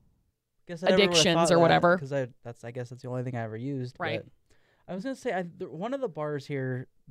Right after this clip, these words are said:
Speaker 1: they actually had, like, the old school, like, uh, credit card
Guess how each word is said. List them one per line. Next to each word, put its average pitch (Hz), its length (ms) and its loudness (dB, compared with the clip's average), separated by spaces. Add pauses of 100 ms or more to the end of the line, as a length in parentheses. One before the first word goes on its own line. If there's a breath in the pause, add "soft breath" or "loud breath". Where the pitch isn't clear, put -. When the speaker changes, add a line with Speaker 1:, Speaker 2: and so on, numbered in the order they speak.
(100)
Speaker 1:
they 156 180 2
actually 160 380 0
had, 143 280 0
like, 135 260 -2
the 127 140 -6
old 135 300 -4
school, 127 640 -6 (720)
like, 113 580 -6
uh, 117 340 -6
credit 139 300 -4
card 120 420 -6